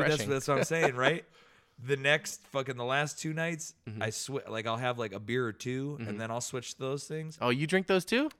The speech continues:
Speaker 1: Now I do.
Speaker 2: S-, oh, dude,
Speaker 1: I, uh,
Speaker 2: you've been
Speaker 1: that's,
Speaker 2: converted.
Speaker 1: that's why I said, that's why I was like, "Uh, dude, I, uh," you know, 'cause, like, pe-, <laughs>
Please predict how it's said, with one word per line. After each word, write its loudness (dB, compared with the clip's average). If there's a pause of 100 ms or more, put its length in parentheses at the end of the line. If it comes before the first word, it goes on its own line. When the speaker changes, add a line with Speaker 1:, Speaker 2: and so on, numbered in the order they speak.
(140)
Speaker 1:
Now 4
I 8
do. 4
Speaker 2:
S-, -4
oh, 6
dude, 4
Speaker 1:
I, 8
uh, 4
Speaker 2:
you've 0
been 8
Speaker 1:
that's, -6
Speaker 2:
converted. 6
Speaker 1:
that's 6
why 8
I 8
said, 0
that's 0
why 4
I 6
was -2
like, -2
"Uh, 4
dude, -4
I, 2
uh," -4 (380)
you -10
know, -4
'cause, -8
like, -4
pe-, -4 (240)
<laughs> -2